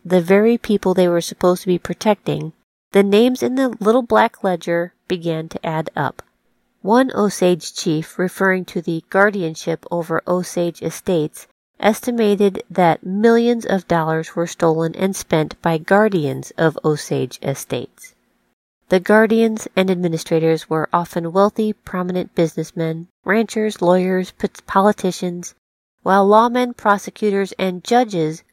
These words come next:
cover up and sometimes even facilitate the swindling for bribe money. These powerful men all have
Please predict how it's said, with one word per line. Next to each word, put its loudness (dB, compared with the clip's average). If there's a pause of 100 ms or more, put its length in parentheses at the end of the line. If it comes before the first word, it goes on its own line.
cover 2
up 0 (140)
and -2
sometimes -4
even 0
facilitate 0 (120)
the 0
swindling 0
for -2
bribe -2
money. -8 (680)
These 4
powerful 2
men -4
all 2
have -2